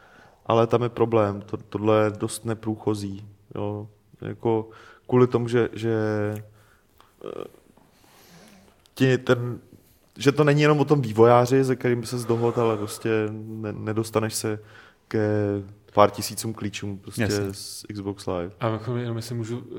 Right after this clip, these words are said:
Speaker 3: bych tady z-, do éteru řekl něco, co Martin už někde uváděl, a vím, že se to znovu objevovalo v diskuzích, docela, myslím, že u posledního le-, levelu čísla to tam lidi rozebírali,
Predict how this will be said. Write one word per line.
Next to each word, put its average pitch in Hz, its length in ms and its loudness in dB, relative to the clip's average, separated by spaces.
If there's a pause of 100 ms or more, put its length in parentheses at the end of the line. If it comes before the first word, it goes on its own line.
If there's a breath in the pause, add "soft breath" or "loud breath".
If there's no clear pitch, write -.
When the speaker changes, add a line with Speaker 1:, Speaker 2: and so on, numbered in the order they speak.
(320)
Speaker 3:
bych - 260 -14 (260)
tady 113 220 -6
z-, 107 160 -14
do 107 260 -6
éteru 113 340 -4
řekl 117 240 -10
něco, 113 180 -12
co 123 140 -12
Martin 117 300 -10
už 113 120 -14
někde 117 180 -8
uváděl, 113 440 -4
a 117 80 -6
vím, 113 120 -6
že 113 80 -12
se 113 100 -14
to 120 80 -6
znovu 113 280 -2
objevovalo 113 560 -4 (440 loud breath)
v 110 60 -10
diskuzích, 113 540 -10
docela, 123 300 -12
myslím, 120 220 -12
že 143 80 -6
u 131 120 -8
posledního 113 540 -6
le-, 110 100 -6 (500)
levelu 110 400 -8
čísla 110 360 -14
to 107 120 -16
tam 110 160 -10
lidi 110 200 -8
rozebírali, 107 560 -6